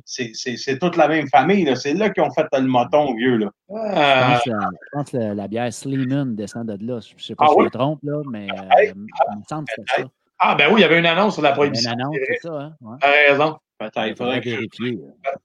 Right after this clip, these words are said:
Speaker 2: Fait que finalement, les brasseries qui ont survécu, c'est qu'ils faisaient de la contrebande aux États-Unis. Simplement entre, euh, mille neuf cent vingt et mille neuf cent trente-trois.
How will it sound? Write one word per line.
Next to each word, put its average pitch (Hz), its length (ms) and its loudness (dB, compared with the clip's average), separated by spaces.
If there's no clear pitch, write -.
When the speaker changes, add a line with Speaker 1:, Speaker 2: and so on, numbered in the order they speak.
Speaker 2:
Fait 135 60 -6
que 127 60 -10
finalement, 208 260 4
les 233 140 4
brasseries 185 360 4
qui 220 120 0
ont 180 100 4
survécu, 190 540 -2
c'est 214 100 -4
qu'ils - 100 -8
faisaient 170 200 0
de 190 40 0
la 175 100 2
contrebande 175 540 0
aux 156 60 -4
États-Unis. 139 540 -6
Simplement 160 520 2
entre, 151 180 0
euh, 139 400 4
mille 160 140 0
neuf 175 140 2
cent 151 240 4
vingt 170 220 4
et 151 80 -6
mille 143 200 -4
neuf 147 160 -2
cent 156 160 -2
trente-trois. 139 880 -2